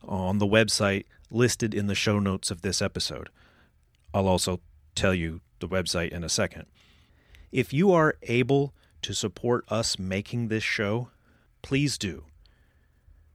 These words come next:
We would like to keep making it. You can support us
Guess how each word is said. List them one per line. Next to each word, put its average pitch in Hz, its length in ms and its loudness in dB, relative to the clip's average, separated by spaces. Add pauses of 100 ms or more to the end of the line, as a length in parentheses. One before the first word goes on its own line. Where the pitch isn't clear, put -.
(120)
We 123 260 0
would 180 200 2
like 143 200 2
to - 80 -12
keep 147 260 -6
making 120 340 -2
it. - 60 -20 (1900)
You 131 160 -2
can 165 200 0
support 151 440 0
us 147 200 -4